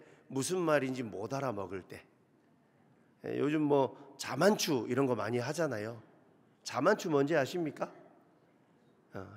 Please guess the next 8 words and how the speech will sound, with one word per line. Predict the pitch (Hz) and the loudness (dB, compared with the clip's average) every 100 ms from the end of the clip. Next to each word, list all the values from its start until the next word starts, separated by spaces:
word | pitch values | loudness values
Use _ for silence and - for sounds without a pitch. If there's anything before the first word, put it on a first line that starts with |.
| - | -10
자연스러운 | - 147 226 247 - 214 208 | 0 8 8 8 4 6 6
만남 | 156 123 143 175 175 | 6 4 6 4 4
추구라고 | - 196 196 143 143 156 95 - - - - _ | -2 0 4 6 6 2 0 -8 -20 -20 -20 _
요즘 | 135 156 185 | 0 2 2
젊은 | 156 156 208 | 6 6 6
사람들의 | 190 185 185 170 156 | 6 6 6 4 2
결혼관이랍니다, | - 151 180 226 175 143 135 120 113 110 143 | 4 8 8 8 4 4 2 2 0 2 2
그게. | 123 117 117 | 2 0 0